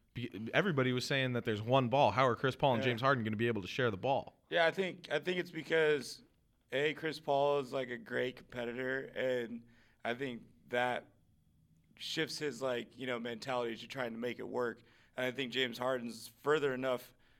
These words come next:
Speaker 2: further along in his career now where he's like, "I need to win," you know? So I think they're
Speaker 1: Hundred percent.
Speaker 2: both wi-, willing to make it work and kinda feed off of each other's success rather than work against each other.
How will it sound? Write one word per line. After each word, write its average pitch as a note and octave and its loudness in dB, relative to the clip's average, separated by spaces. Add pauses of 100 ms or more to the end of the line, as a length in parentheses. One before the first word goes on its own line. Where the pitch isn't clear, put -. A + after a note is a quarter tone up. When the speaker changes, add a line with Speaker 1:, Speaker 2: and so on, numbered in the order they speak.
(440)
Speaker 2:
further F3+ 4
along D3+ 4
in C#3 0
his B2+ -2
career D3 2
now B2 0
where B2 0
he's B2+ -6
like, A#2+ -2
"I A#2 0
need A#2+ -6
to A2 -6
win," A2 -8
you A2 -10
know? A2 -6
So C#3 -2
I C3+ 4
think D#3+ 6
they're E3+ 6
Speaker 1:
Hundred D3 0
percent. D3 4
Speaker 2:
both D3+ 2
wi-, C3+ 0
willing D3+ 0
to D3+ -8
make C3+ -2
it B2+ 0
work B2 -2 (360)
and B2 -6
kinda C3 2
feed D#3+ -4
off B2+ 2
of B2 -12
each B2 -6
other's B2 0
success A#2 -2
rather A#2+ -2
than A2+ -6
work A#2+ -4
against A#2 -8
each A2+ -12
other. A2 -6